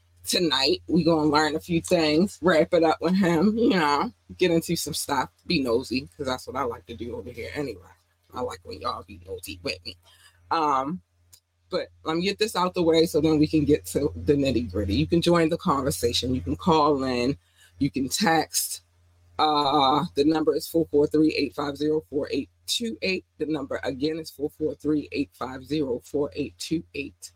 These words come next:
You can ask me to drop a link, and I might, but the,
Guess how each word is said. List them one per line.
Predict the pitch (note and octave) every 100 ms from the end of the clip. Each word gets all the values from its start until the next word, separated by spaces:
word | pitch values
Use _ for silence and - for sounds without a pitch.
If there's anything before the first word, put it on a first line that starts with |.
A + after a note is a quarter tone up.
| _ _ - - - -
You | A#3+
can | G4+ -
ask | D#3 F#3 - -
me | A3+
to | A#3+
drop | F#3+ G3+ G#3+ A3
a | A3
link, | G#3+ A3 A3+ A3+ - - -
and | F3+ E3+ E3 D3+ _ - -
I | D3
might, | F3 D3 E3+ G3 -
but | E3 F3 E3
the, | D3+ E3 E3